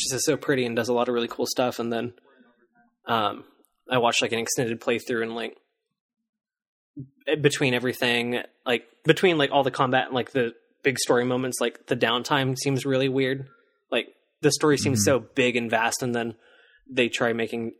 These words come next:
Speaker 1: the in-between just, like, really goofy and, like, like Japanese R P Gs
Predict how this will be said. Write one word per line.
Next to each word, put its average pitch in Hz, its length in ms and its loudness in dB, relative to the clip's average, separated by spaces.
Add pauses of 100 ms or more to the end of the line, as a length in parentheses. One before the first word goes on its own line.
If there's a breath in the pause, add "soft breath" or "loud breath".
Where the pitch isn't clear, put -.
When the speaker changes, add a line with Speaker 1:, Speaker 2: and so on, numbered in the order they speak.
Speaker 1:
the - 140 -2
in-between 113 400 -4
just, - 140 -8
like, 113 140 -4
really 113 360 -2 (100)
goofy 117 380 -2
and, 110 180 -6 (480)
like, - 200 -6 (600)
like 135 240 4
Japanese 131 440 2
R 117 120 2
P 123 140 -6
Gs 117 280 -4